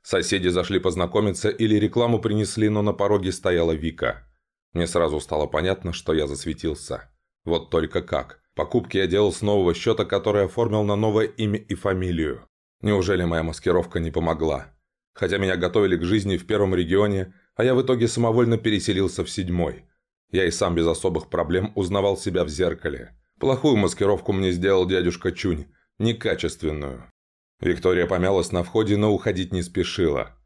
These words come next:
Я не спешил открывать. Девушка еще раз позвонила и зачем-то громко объявила: «Алекс, это я, Вика». Блин, она точно знала, что я дома. За мной явно следили.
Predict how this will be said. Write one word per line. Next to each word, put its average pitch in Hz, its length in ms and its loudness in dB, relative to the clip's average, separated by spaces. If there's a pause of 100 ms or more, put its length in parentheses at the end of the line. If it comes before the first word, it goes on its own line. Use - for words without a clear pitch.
(280)
Я 92 160 0
не 82 120 -2
спешил 85 420 -2
открывать. 78 580 -2 (460)
Девушка 98 360 0
еще 98 200 0
раз 101 160 2
позвонила 104 460 2
и 110 140 0
зачем-то 113 480 0
громко 110 380 0
объявила: 95 640 0 (320)
«Алекс, 98 500 -4
это 123 180 0
я, 123 260 2
Вика». 85 580 -4 (500)
Блин, 90 220 0
она 90 160 0
точно 101 400 0
знала, 95 280 2
что - 180 -2
я 92 120 4
дома. 82 460 -2 (260)
За 101 180 0
мной 123 220 4
явно 113 320 2
следили. 101 600 0